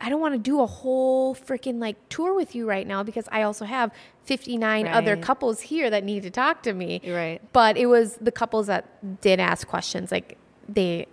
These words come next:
Speaker 1: they asked the right questions, and I even scheduled tours with some of 'em.
Speaker 2: Mm-hmm.
Speaker 1: So it was,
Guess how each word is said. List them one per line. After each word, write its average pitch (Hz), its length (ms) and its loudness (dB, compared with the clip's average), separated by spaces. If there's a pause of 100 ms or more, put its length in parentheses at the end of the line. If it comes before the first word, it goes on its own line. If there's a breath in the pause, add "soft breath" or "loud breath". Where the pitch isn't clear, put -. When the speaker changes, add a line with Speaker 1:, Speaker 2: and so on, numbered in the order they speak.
Speaker 1:
they 170 100 -4
asked - 240 -8
the - 60 -8
right 277 180 2
questions, 262 480 0
and 208 120 0
I 196 80 0
even 190 280 -2
scheduled - 380 -10
tours 277 320 -2
with 262 100 -4
some 247 240 0
of 240 80 0
'em. 240 280 4
Speaker 2:
Mm-hmm. 180 340 -4
Speaker 1:
So 190 280 4
it 185 100 6
was, 185 480 -2